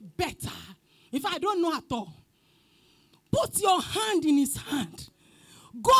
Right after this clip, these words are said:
to this God. Abiding in him is about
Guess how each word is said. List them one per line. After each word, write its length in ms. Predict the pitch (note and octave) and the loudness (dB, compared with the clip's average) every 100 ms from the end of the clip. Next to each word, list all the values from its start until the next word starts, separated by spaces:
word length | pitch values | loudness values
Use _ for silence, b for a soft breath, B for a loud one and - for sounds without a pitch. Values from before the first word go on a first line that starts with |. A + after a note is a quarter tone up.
| C5 | 6
to 160 | - G4 | 0 -2
this 280 | D4+ A#4 - A3+ | 0 -2 -2 0
God. 380 | B3+ D#4+ C4+ F3+ - - B B B B | 2 2 2 -2 -10 -20 B B B B
Abiding 680 | C#4+ G#3 A4 B4+ A#4 C5 A4+ | -2 0 0 0 -2 -2 0
in 140 | F#4+ | 2
him 480 | - - A#4+ E4+ G3 - _ b b b b b | 2 2 2 4 0 -8 _ b b b b b
is 260 | F#4+ F#4 | 2 2
about 380 | F#4 F#4 F4 E4+ | -4 -4 -2 -2